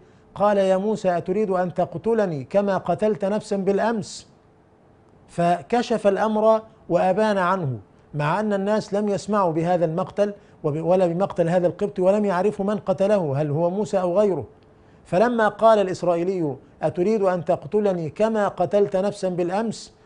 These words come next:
إن تريد إلا أن تكون جبارا في الأرض وما تريد أن تكون من المصلحين". هذا حال الرجل الذي استغاث بموسى، وهذا يدل على قلة عقله وعلى سذاجته،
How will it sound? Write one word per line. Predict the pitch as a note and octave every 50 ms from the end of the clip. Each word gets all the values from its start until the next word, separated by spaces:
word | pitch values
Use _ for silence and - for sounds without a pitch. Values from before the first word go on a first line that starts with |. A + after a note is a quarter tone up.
| - - _ - -
إن | G#3+ A3+ G#3+ G3 D#3+
تريد | - F#3 F#3 A3 A3+ A3 F#3
إلا | G3 G3 G#3 A3 A3 G#3 G3+ G3 F#3+ G3
أن | F#3 -
تكون | F#3+ F3+ - G#3+ A3 G#3+ G3+ F3+
جبارا | E3 F#3+ E3 D3+ D#3 A3 A3+ A3+ G#3+ G#3 G3+
في | E3 - G3
الأرض | F#3 F#3+ G#3 A3+ A3+ G3+ D#3 C#3+ - - - - - _ -
وما | F#3 G#3+ G#3+ A3 G#3 G#3
تريد | G#3 G#3 G3+ A3 A3+ G#3
أن | G3+ G3 F#3+ F#3
تكون | - F#3+ E3+ - G#3 G#3 G3+ G3 G3
من | G#3 G#3
المصلحين". | G3+ F#3+ F#3 F3 - - F#3 F3 - G#3 G3+ D#3+ A#2 G#2 - _ _ _ _ _ - - -
هذا | - D#3 E3+ E3 D#3 D3+
حال | - - - G#3+ A#3 A#3+
الرجل | G#3 G3 G#3 A3 A3+ G#3 A3+ A3 G3 - - - _ - -
الذي | D3+ E3 F#3+ F#3+ F#3
استغاث | F3 - - F3 E3 F#3 G3 F3 - F3+
بموسى، | D#3+ D#3 D3+ D3 C3+ - - A#2 G#2+ - - - - - -
وهذا | D3+ D3 D3 D#3+ F#3+ G3+ G3+ F#3 F#3+ F#3+
يدل | F#3 E3+ G#3+ G#3+ G#3 G3 G3 F#3+ F3
على | D#3 D#3+ D#3+ E3 D#3
قلة | D#3 - G#3+ A3 G#3+ G3 F#3+ F3 -
عقله | E3+ E3 D3+ F#3 G3 - - E3+ D3+ A#2 - - - - - - - D3
وعلى | D3+ D#3+ E3+ F3+ F#3+ F#3+ F3+ D#3
سذاجته، | - G3 G3+ F#3+ F#3+ F#3+ F#3 E3+ G3+ F#3+ G3 E3 C3+